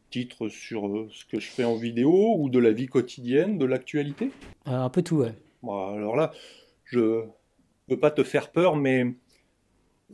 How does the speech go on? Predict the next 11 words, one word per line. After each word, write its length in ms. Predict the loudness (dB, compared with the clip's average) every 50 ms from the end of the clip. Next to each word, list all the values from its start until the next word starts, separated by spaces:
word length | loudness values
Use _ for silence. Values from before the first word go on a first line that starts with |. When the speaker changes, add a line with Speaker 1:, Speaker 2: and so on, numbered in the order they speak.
| _ _
Speaker 1:
ma 380 | -16 -14 -10 -8 -4 0 0 2
méthode 380 | 4 4 2 4 2 4 4 4
est 180 | 2 2 0 0
assez, 420 | 0 0 0 0 2 4 6 6 6
euh, 340 | 6 6 6 4 2 0 -6 -8 _ _ _ -20 -14
drastique. 680 | -10 -6 0 0 0 0 0 -8 -10 -12 -12 -12 -16 -18 -18 -20 -20 _ _ _ _ _ _ _ _ _ _ _ _ _ _ _ _ _ _ _ _ _ -12
Euh, 80 | -12 -8
moi, 380 | -6 -2 0 2 2 2 0 -2 -4 -14 -10 -10
Speaker 2:
Oula. 160 | -8 -10 -10 -14 -20 _
Speaker 1:
ça 320 | -16 -8 0 2 4 4 4
fait 320 | 4 4 6 6 6